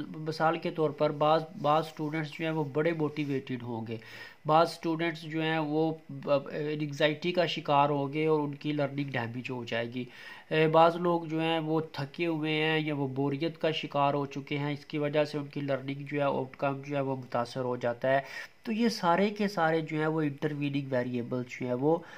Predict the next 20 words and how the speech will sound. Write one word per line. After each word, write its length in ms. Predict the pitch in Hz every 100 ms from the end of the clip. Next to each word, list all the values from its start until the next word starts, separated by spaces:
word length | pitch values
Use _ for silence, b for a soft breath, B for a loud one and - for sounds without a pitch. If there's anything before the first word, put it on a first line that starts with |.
| B B
कहलाएंगे। 840 | 143 139 139 131 135 117 110 120 113 - - B B B B -
अ, 400 | 170 175 180 - -
और 320 | 208 214 208 - -
ये, 500 | 175 180 214 226 233 180
ये 380 | 160 185 196 190 151 156 156 -
क्योंकि 240 | 180 190
अभी 200 | 185 208
बात 340 | 190 175 170
थी 80 | 196
कि 120 | 180
ये 140 | 185 185
डायरेक्ट 500 | 165 156 156 175 -
उस 280 | 165 160 -
ऑपरेशन 500 | 156 - 156 - 165
का 220 | 175 165
हिस्सा 360 | 143 131 156
होते 480 | 160 143 143 135 -
ही 200 | 180 196
नहीं 320 | 180 151 147
हैं, 240 | 143 151